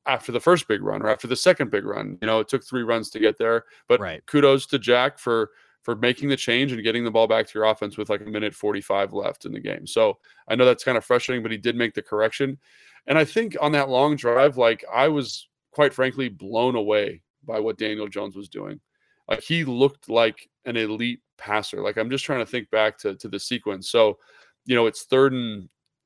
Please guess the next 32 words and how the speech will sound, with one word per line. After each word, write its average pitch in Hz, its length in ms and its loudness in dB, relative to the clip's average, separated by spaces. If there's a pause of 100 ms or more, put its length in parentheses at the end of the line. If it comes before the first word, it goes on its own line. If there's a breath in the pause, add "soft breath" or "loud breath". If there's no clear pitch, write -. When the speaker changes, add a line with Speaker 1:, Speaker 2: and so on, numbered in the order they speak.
(360)
Speaker 1:
third 123 160 0
and 110 140 -8
s-, - 1120 -10
eight, 165 320 0
third 123 180 -2
and 110 120 -12
nine. 147 420 0 (720)
Speaker 2:
There's 120 140 -2
Speaker 1:
On 123 40 0
Speaker 2:
a, 123 40 0
Speaker 1:
the 110 60 -6
first 131 220 4
Speaker 2:
the - 60 -8
first 160 220 0
third 151 200 2
down 135 220 2
of 120 40 -4
the 113 40 -6
drive 107 240 0
is 95 80 -10
third 110 320 -4
and 95 160 -8
nine, 87 380 -8 (100)
uh, 107 120 -6
Speaker 1:
Yeah, 123 120 6
Speaker 2:
on 107 120 0
their 107 180 0
Speaker 1:
and 113 80 2
Speaker 2:
own 113 120 -4
thirty-one. 95 640 -6 (380)
Speaker 1:
And 120 200 -4
Jack 123 460 0